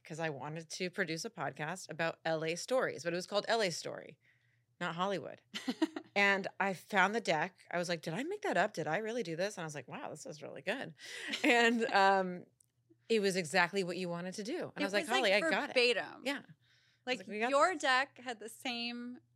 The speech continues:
Speaker 2: right, like, the same phrases, like, the same
Speaker 1: Yeah.
Speaker 2: words.
Speaker 1: Yeah. And then it was also exciting for me because I've always wanted to produce something other than I work in advertising, but I was like, "I wanna do something with my friends." And I've never had the opportunity to do that.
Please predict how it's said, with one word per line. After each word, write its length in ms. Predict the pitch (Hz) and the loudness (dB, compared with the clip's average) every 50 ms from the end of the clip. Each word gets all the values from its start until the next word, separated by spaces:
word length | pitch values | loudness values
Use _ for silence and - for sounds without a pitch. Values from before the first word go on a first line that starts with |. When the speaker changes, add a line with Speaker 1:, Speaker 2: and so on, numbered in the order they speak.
| _ _ _ _ _ _ - | _ _ _ _ _ _ -8
Speaker 2:
right, 280 | 208 214 220 226 226 - - | -4 -2 -2 -2 -4 -6 -6
like, 160 | 220 202 190 | -8 -6 -6
the 100 | 214 226 | -8 -10
same 260 | - - 262 262 247 | -8 -8 -8 -8 -8
phrases, 680 | 233 - - 247 262 277 247 190 175 170 - - 196 - | -8 -6 -4 -2 -2 -2 -4 -6 -8 -10 -10 -10 -12 -12
like, 160 | 208 196 - | -12 -12 -12
the 80 | 220 - | -14 -14
same 540 | - - - 226 226 226 226 226 220 220 214 _ _ _ | -14 -12 -10 -10 -10 -10 -10 -12 -14 -16 -18 _ _ _
Speaker 1:
Yeah. 280 | 196 214 277 311 254 208 | -4 -2 0 0 2 2
Speaker 2:
words. 600 | 269 453 679 - 208 165 208 208 - - - - - _ _ _ _ _ _ _ _ _ _ _ | 2 2 4 4 2 0 -2 -8 -14 -14 -14 -14 -16 _ _ _ _ _ _ _ _ _ _ _
Speaker 1:
Yeah. 240 | 240 294 320 269 208 - - | -2 0 0 0 -2 -2 0
And 120 | 220 233 | 2 4
then 160 | 226 220 214 | 6 6 4
it 60 | 214 214 | 4 2
was 140 | 214 208 | 2 4
also 200 | 240 254 254 - | 4 4 4 2
exciting 460 | 262 208 - - 196 185 180 175 175 170 | -2 -2 2 4 4 4 4 2 -2 -4
for 160 | - 190 185 | -8 -8 -4
me 120 | 190 196 | -4 -4
because 220 | 180 180 - 185 180 | -4 -4 -6 -6 -2
I've 240 | - 196 240 302 302 | 0 0 0 0 2
always 200 | 277 226 202 160 | 2 0 0 0
wanted 280 | 160 170 170 165 170 160 | -4 -6 -4 -4 -4 -4
to 60 | 170 | -6
produce 260 | - 175 165 160 - | -6 -6 -6 -6 -8
something 280 | - 160 156 175 160 - | -8 -6 -4 -4 -2 0
other 240 | 165 170 156 175 170 | -2 0 0 0 0
than 280 | 170 180 165 165 131 | 0 0 -2 -2 -4
I 100 | 127 160 | -6 -6
work 160 | 156 160 - | -6 -6 -6
in 80 | - 170 | -2 0
advertising, 580 | 180 175 - 214 - 180 160 156 - 170 165 160 | 0 0 0 -2 -6 -6 -6 -6 -6 -8 -10 -10
but 80 | 156 | -10
I 40 | 156 | -12
was 100 | 147 143 | -10 -10
like, 180 | 165 151 - _ _ _ _ _ _ - | -12 -12 -14 _ _ _ _ _ _ -18
"I 40 | 320 | -16
wanna 180 | 339 349 359 | -14 -12 -12
do 140 | 302 277 277 | -10 -10 -10
something 240 | 262 294 269 262 247 | -10 -8 -8 -8 -8
with 100 | 247 233 | -10 -10
my 140 | 233 240 233 | -10 -12 -12
friends." 640 | - - 220 226 240 247 226 196 175 160 156 147 - | -10 -6 -4 -4 -4 -4 -4 -6 -6 -8 -8 -10 -10
And 160 | - 160 170 | -8 -6 -4
I've 140 | 165 165 156 | -4 -4 -2
never 180 | 175 175 175 180 | -2 -2 -2 -2
had 160 | 175 170 160 | -4 -4 -4
the 80 | 165 | -4
opportunity 560 | 160 151 156 143 - 170 160 170 170 160 170 160 | -4 -4 -6 -10 -10 -10 -8 -8 -8 -8 -10 -12
to 140 | 156 - | -12 -10
do 100 | 139 160 | -8 -6
that. 240 | 156 185 254 339 349 | -6 -6 -6 -8 -10